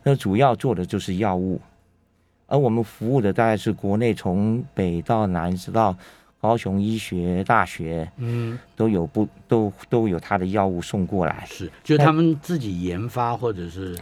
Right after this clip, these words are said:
Speaker 1: 自己做出来的。
Speaker 2: 自己做出来的。
Speaker 1: 那也不一定是做出来，就是他们自己就有一个，我们讲一个军，一个 bank 或一个 library，他们有不，
Speaker 2: 嗯哼。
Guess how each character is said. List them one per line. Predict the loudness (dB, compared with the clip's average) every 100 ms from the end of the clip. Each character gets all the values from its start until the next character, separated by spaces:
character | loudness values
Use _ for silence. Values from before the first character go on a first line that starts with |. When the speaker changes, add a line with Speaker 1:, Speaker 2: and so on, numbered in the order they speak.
| -8
Speaker 1:
自 | 0 0
己 | 0
做 | 2 2
出 | 2 2
来 | 2
的。 |
Speaker 2:
自 | 4
己 |
做 | 4 4
出 | 0
来 | -6 -10
的。 | 0
Speaker 1:
那 | 2 4
也 | 4
不 | 4 2
一 |
定 | 4 2
是 | 0
做 | 0 0
出 | 2
来， | 0
就 | 0 0
是 | 0 -4
他 | -2 0
们 | 2 0
自 | 0 0
己 | 0 -2 -4 -6
就 | 2 2 2
有 | 0 0 0
一 | 0
个， | 2 4 2 -2 -12 _ _
我 |
们 | -2
讲 | 0 0
一 | 2
个 | 2
军， | 2 0 0 -2
一 | -2
个 | -2
bank | 2 2 2 0 -6 -16 -20 -16
或 | -2 -2
一 |
个 | 2
library， | 2 4 2 -4 -6
他 | -4 -2
们 | 0
有 | -2 -4
不， | -4
Speaker 2:
嗯 | -4
哼。 | -4 -10